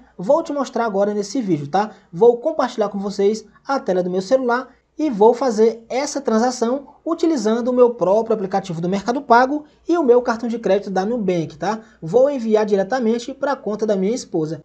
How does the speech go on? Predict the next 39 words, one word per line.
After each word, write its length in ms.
Então 380
fique 300
atento 600
e 80
confira 560
todo 280
o 60
passo 300
a 80
passo. 320
Bom, 220
pessoal, 400
já 80
estou 240
aqui 160
logado 480
na 160
minha 160
conta 320
do 100
Mercado 360
Pago. 400
Primeiramente, 640
pra 140
você 240
fazer 200
um 80
Pix 440
utilizando 480
seu 160
cartão 240
de 140
crédito, 360
é 40
necessário 560
você 240
fazer 320
o 100
cadastro 720